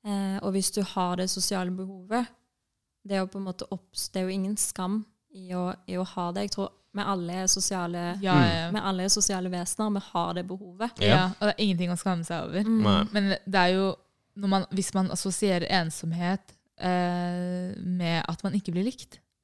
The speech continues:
Speaker 2: ikke sant? Det er jo, det, da er det jo ikke rart at det
Speaker 1: Mm.
Speaker 2: blir skambelagt.
Speaker 3: Mm.
Speaker 2: At man kjenner på masse skam og skyld. Hvorfor blir jeg ikke likt? Hvorfor vil ikke folk tilbringe tid med meg? Det er ofte de tankene som kan gå i, i hodene, på en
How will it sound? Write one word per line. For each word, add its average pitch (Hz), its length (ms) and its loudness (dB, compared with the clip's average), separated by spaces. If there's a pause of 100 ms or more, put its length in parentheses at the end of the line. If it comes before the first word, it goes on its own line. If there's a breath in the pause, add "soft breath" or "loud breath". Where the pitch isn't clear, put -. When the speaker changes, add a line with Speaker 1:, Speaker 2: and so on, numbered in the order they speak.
(480)
Speaker 2:
ikke 196 60 -6
sant? 240 300 0 (200)
Det 190 80 0
er 170 60 2
jo, - 220 -6
det, 175 160 -4
da 190 280 0 (100)
er 170 100 0
det 175 60 0
jo 180 80 0
ikke 208 160 4
rart 160 160 -2
at 170 100 -4
det 202 120 0
Speaker 1:
Mm. 220 240 6
Speaker 2:
blir 190 100 4
skambelagt. 185 720 0 (200)
Speaker 3:
Mm. 113 220 2
Speaker 2:
At 190 60 2
man 196 80 4
kjenner 185 240 2
på 180 100 0
masse 175 220 -2
skam 175 340 -2
og 165 60 -2
skyld. 214 340 0
Hvorfor 185 400 -4
blir 175 120 2
jeg 151 140 0
ikke 185 140 -4
likt? 208 200 -4
Hvorfor 180 260 -14
vil 170 160 -4
ikke 170 140 -4
folk 165 200 -2
tilbringe 170 420 -4
tid 156 220 -2
med 151 120 -6
meg? 208 180 4 (340 soft breath)
Det 202 60 0
er - 60 6
ofte 208 140 -2
de 170 100 0
tankene 170 380 2
som 151 200 -2
kan 165 180 -2
gå 147 140 -2 (260)
i, 156 220 -4 (160)
i 165 60 0
hodene, 151 600 -4
på - 80 -20
en - 20 -10